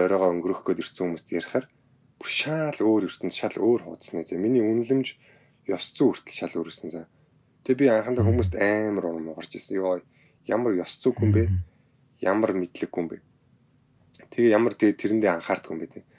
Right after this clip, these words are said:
Speaker 1: Тэгээ би тэрэндээ
Speaker 2: Мгм.
Speaker 1: урам хугараад тэгээ ингээд миний одоо би жоохон ингээд ухаалаг байх гэж хичээдэг гэсэн жокероо.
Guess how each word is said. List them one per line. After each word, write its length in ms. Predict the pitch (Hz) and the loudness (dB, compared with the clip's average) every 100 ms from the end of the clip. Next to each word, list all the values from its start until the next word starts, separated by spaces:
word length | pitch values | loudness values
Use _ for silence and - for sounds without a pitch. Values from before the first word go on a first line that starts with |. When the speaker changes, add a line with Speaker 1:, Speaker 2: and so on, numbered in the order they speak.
| _ _ _ _ - | _ _ _ _ 0
Speaker 1:
Тэгээ 200 | 151 147 | 2 2
би 60 | 139 | 0
тэрэндээ 360 | - 135 120 | -2 0 0
Speaker 2:
Мгм. 120 | 95 92 | 0 2
Speaker 1:
урам 180 | 104 110 90 | 2 0 -2
хугараад 320 | 85 92 107 _ _ _ _ _ _ - | -2 -2 -4 _ _ _ _ _ _ -6
тэгээ 220 | 123 135 113 | 0 2 2
ингээд 180 | 107 | 0
миний 280 | 107 110 117 104 - - 104 - - - | 0 2 0 -2 -14 -16 -16 -16 -20 -18
одоо 200 | - 98 | -10 0
би 120 | 127 | 0
жоохон 300 | 117 110 104 | 2 0 0
ингээд 160 | 92 92 | -2 -4
ухаалаг 340 | - 147 - 107 | -2 -2 -2 -6
байх 160 | 95 | -6
гэж 120 | - - | -6 -10
хичээдэг 320 | - 92 - | -8 -8 -6
гэсэн 200 | 85 - 85 | -6 -6 -6
жокероо. 400 | 87 - 92 | -6 -4 -8